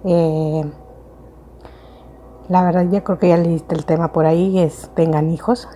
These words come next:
<laughs> Y van a decirme, "¿Cómo? ¿Qué te pasa, comadre?" <laughs> La verdad, eh, me gustaría hablar un poquito de ese tema porque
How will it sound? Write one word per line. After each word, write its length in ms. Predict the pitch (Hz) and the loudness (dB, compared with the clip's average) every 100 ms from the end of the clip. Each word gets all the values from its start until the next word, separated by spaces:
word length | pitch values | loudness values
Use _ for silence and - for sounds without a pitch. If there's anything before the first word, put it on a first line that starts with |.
| - - | -18 -2
<laughs> 400 | 226 214 - 240 - - - 277 262 233 202 - - - - | 0 0 0 -4 -6 -20 -14 -12 -12 -14 -18 -20 -20 -6 0
Y 100 | 180 | 0
van 240 | 160 165 | 0 0
a 60 | 196 | 0
decirme, 600 | 156 147 170 165 165 156 | 0 -2 -4 -2 -2 0
"¿Cómo? 380 | - 311 415 415 415 - - - - - - - - - - - - - | 0 0 -2 -2 -2 -4 -12 -20 -20 -20 -20 -20 -20 -20 -20 -20 -12 2
¿Qué 240 | 226 254 | 2 4
te 240 | - 220 | 2 0
pasa, 640 | 214 190 277 262 254 285 - | 2 2 2 2 4 2 0
comadre?" 840 | 262 269 247 277 269 269 277 269 - 214 - 233 - 269 - - | 2 4 4 2 0 0 0 0 -2 -8 -2 -4 -4 -12 -12 -20
<laughs> 760 | - - - - - - - 254 | -20 -18 -18 -20 -20 -20 -14 0
La 240 | 202 214 | 4 4
verdad, 480 | 214 214 214 208 220 - - | 4 2 2 2 0 -10 -6
eh, 360 | 190 190 190 180 160 - - - - - - - - - - - - - - - - - | -2 -2 -2 -4 -10 -18 -20 -20 -20 -20 -20 -20 -20 -20 -20 -20 -20 -20 -20 -20 -16 -2
me 100 | 202 | 2
gustaría 480 | 214 214 202 220 247 | 2 2 2 4 4
hablar 260 | 262 226 | 4 2
un 120 | 233 233 | 2 2
poquito 460 | 240 208 - 214 | 0 -6 -4 -2
de 100 | 202 | 0
ese 180 | 185 208 | -2 -4
tema 380 | - 180 190 190 - | -4 -4 -4 -6 -6
porque 920 | 160 151 151 - - 147 143 143 | -6 -4 -8 -10 -12 -4 -2 -2